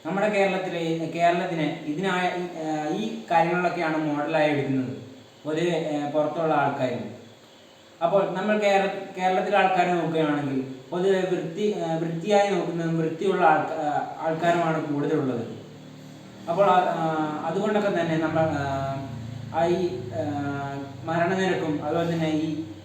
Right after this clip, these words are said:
കുട്ടികളുടെ മരണനിരക്കും എല്ലാം തന്നെ മറ്റ്, ആ, മറ്റ് സംസ്ഥാനങ്ങളെ വെച്ച് നോക്കുമ്പോൾ വളരെ കുറവ് തന്നെയാണ്. അപ്പോൾ നമ്മൾ, ആ,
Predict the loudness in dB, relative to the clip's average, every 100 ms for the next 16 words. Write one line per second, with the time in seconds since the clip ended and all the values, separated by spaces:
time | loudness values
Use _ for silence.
0 | -8 -4 -2 0 2 2 2 2 0 0
1 | 0 0 2 2 2 2 0 0 -2 -2
2 | -2 -2 -2 -2 -2 -2 -4 -4 -4 0
3 | 0 2 2 2 0 0 0 0 0 0
4 | 2 2 -2 -4 -10 -18 -20 -6 0 2
5 | 2 2 2 2 0 -2 -8 -14 -20 -20
6 | -20 -20 -20 -20 -20 -20 -20 -8 -2 2
7 | 2 4 2 2 2 2 2 2